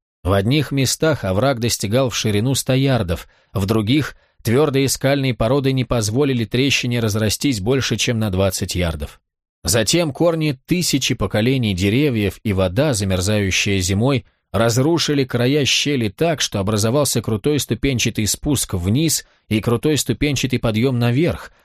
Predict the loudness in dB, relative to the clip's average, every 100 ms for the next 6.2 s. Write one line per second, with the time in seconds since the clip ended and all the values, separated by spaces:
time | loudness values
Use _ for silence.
0 | -4 0 0 2 2 2 0 0 0 -2
1 | 0 0 0 0 -2 -2 0 0 0 0
2 | 0 0 0 0 -2 -2 0 0 0 -2
3 | -4 -4 -2 -2 -2 -2 0 -2 -2 -2
4 | -2 0 -2 -2 -6 -10 -12 _ _ _
5 | _ _ _ _ _ 0 2 2 2 2
6 | 2 0